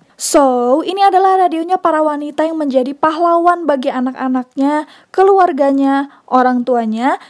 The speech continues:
dan juga wanita yang mau jadi bermanfaat untuk lingkungannya. Ngomong-ngomong nih everyone, kalian sekarang-sekarang udah mulai lagi buat nongkrong belum sih?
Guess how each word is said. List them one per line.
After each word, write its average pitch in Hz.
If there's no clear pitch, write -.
dan 349
juga 349
wanita 330
yang 330
mau 277
jadi 247
bermanfaat 339
untuk 349
lingkungannya. 277
Ngomong-ngomong 277
nih 294
everyone, 294
kalian 359
sekarang-sekarang 320
udah 302
mulai 262
lagi 254
buat 247
nongkrong 247
belum 302
sih? 339